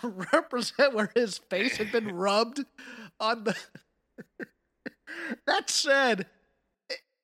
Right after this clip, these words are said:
it was obvious he was holding his head at a certain angle so the liquid would stay on his face long enough for him to get rammed into the truck. The open mouth, eyes closed look on when he was on the gurney, props to Papa Buck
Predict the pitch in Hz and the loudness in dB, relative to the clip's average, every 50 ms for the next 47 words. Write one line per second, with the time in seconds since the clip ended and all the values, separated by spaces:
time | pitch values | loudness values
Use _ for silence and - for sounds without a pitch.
0 | 294 269 254 247 214 - - 240 269 294 302 277 262 - 240 240 226 - - - | -4 0 2 2 2 2 4 4 4 4 4 4 2 2 4 2 2 2 0 0
1 | - 240 269 277 262 254 240 220 - - 208 226 233 233 220 190 180 - - 220 | 2 2 2 2 0 0 0 0 2 4 4 4 4 4 2 0 0 0 0 0
2 | 214 214 - 175 185 196 202 226 226 - 208 185 170 170 175 208 202 - 202 208 | 0 -2 -2 -2 -2 0 2 2 2 2 0 0 0 0 0 0 0 2 2 0
3 | 175 160 165 180 175 156 - - - - 190 202 208 208 196 196 185 180 170 - | 0 0 -2 -4 -4 -2 -2 -2 0 2 2 4 4 4 2 2 0 0 -2 -4
4 | - - 185 190 202 254 - - - - _ - - - _ - 160 185 202 220 | -4 -2 -2 0 0 0 -2 -4 -8 -12 _ -20 -20 -20 _ -4 0 2 2 2
5 | 214 214 214 214 220 220 - 196 190 185 208 208 196 180 180 202 185 170 170 185 | 4 4 4 4 2 2 2 0 2 2 2 2 2 0 -2 -2 -4 -4 -2 0
6 | 190 202 214 202 214 202 190 185 165 175 170 - - - 190 214 277 - - - | 0 0 2 2 0 0 0 -2 -4 -4 -4 -4 -2 0 0 0 0 -2 -4 -12
7 | - _ _ _ _ _ _ _ _ _ _ _ _ _ _ _ _ 196 220 220 | -20 _ _ _ _ _ _ _ _ _ _ _ _ _ _ _ _ -2 -2 0
8 | - 233 262 294 285 294 285 262 233 202 202 214 214 220 233 240 247 - - - | 2 4 2 2 2 0 -2 -2 -2 -2 0 2 2 4 2 2 0 -2 -8 -18
9 | _ _ _ _ _ _ - 185 202 214 233 233 240 190 - - - - 208 202 | _ _ _ _ _ _ 2 4 6 6 6 6 4 2 -2 -6 -6 -4 -2 2
10 | 202 214 220 226 240 240 254 - - - _ - 202 220 233 240 240 - - - | 4 4 4 4 4 0 -2 -6 -10 -14 _ -2 0 2 2 0 0 -4 -6 -2
11 | 202 208 208 196 - - 196 202 202 196 190 185 214 214 208 196 180 160 151 185 | -2 -2 -2 -4 -6 -8 -6 -4 -2 -2 0 2 2 2 2 0 -4 -2 -2 0
12 | 196 214 226 247 262 269 339 - _ _ _ _ _ - - - - - 330 359 | 0 2 2 2 0 0 -2 -4 _ _ _ _ _ -18 -12 -2 2 4 4 4
13 | 339 - - - - 330 - - - 247 233 220 - 202 185 156 135 - 165 156 | 4 2 -2 -4 -4 -4 -6 -2 2 2 2 4 2 0 -2 -2 -4 -6 -4 -4
14 | 143 - - - | -6 -8 -12 -18